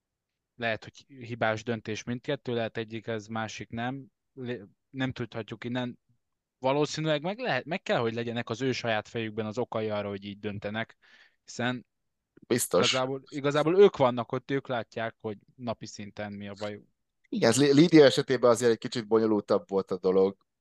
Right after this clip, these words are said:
Speaker 2: Ugye nagyon sok a Ledbetteres, meg még a korábbi, az eredeti, ö, edzőjét, amikor ott hagyta,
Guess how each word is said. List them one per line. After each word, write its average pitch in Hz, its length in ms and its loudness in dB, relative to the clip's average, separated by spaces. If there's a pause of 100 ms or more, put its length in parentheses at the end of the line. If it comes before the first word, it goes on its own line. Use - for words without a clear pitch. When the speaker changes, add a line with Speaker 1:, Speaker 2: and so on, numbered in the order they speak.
(340)
Speaker 2:
Ugye 92 200 0
nagyon 104 320 6
sok - 360 2 (320)
a 69 260 -10
Ledbetteres, 98 680 2
meg 92 160 -2
még 95 120 0
a 90 60 4
korábbi, 101 480 4
az 92 160 0
eredeti, 101 640 -2 (360)
ö, 101 160 2
edzőjét, 101 580 4
amikor 98 540 2 (400)
ott - 240 -4
hagyta, 98 560 4